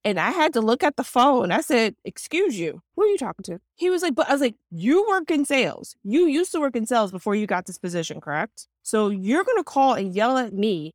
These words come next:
over an email where I was degraded, where I'm pretty sure you've gotten similar emails." I was like, "So for future reference, don't you ever in your life talk to me that way again." He's like, "But," I was like, "I would say it to your face when the office opens." And he was like, "Have a good day."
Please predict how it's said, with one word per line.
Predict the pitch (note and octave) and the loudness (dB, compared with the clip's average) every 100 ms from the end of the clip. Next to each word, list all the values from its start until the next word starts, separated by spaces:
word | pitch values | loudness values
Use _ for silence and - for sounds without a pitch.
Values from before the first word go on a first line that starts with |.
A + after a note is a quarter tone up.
| _ | _
over | F3 G#3 G3 | -2 0 -2
an | F#3 B3 | -4 -2
email | D4 A#3+ F#3+ | 2 2 2
where | F#3 F3 | 0 0
I | A3 B3+ | 0 0
was | C#4 A3 | 0 -4
degraded, | F#3 G#3 B3+ A#3+ F3+ - | -6 0 2 2 -2 -2
where | F#3+ C4 | -2 -2
I'm | D#4+ | -2
pretty | - D#4+ C#4+ | -2 -2 -2
sure | C4+ C4 | 0 0
you've | G#3+ C4 A3+ | 0 -2 -2
gotten | A3 G3 F#3+ | -2 -2 -4
similar | G#3+ G#3 F3+ | -4 -2 -2
emails." | D#3 G3+ F3 B2 - - - _ - | -4 -2 -2 -4 -10 -20 -20 _ -4
I | A#3+ | 0
was | A#3 | 2
like, | A3+ G#3 | 0 0
"So | A#3+ | -2
for | G#3+ G#3 | 0 -2
future | B3+ D#4 F#4 | -2 -2 -2
reference, | D#4+ F3+ F3+ B3+ E4+ - - | -2 -2 0 -4 -4 -10 -6
don't | G#3+ A#3 | -2 0
you | B3 G#3 - | -2 -4 -2
ever | A3+ C4 D#4+ | 0 2 0
in | D4 B3+ A3+ | 0 2 4
your | A3 A#3 | 4 4
life | F#3+ G#3+ - - - _ | 2 0 -2 -10 -20 _
talk | - A3+ A3 | -2 -2 0
to | A3+ | -2
me | G3 | 0
that | F3+ F3 | 0 -2
way | F3+ E3 | -2 -4
again." | D#3+ D#3+ D#3 _ _ | -4 -8 -10 _ _
He's | C#4 C4+ | -2 0
like, | A3+ | 2
"But," | B3+ | 2
I | A3+ | 2
was | A3+ G#3 | 0 0
like, | G3+ G#3 | -2 0
"I | |
would | A3 F3 | 0 -2
say | - A3 B3+ | -4 -2 -2
it | C4 | -2
to | C4 | 0
your | C#4 C4+ | 0 2
face | A#3 B3 G#3+ | 0 0 -2
when | F3 | -2
the | D#3 F#3+ | -4 -4
office | F3+ G3+ A3 | -4 -2 0
opens." | F3 D#3+ E2 E2 - - - _ - | -2 -4 -10 -14 -16 -18 -20 _ -6
And | |
he | F#3+ | -4
was | F3+ | -4
like, | E3 D#3+ - _ | -6 -6 -12 _
"Have | - F#3 | -6 -4
a | F#3+ | -2
good | G3 | -2
day." | F3+ | -4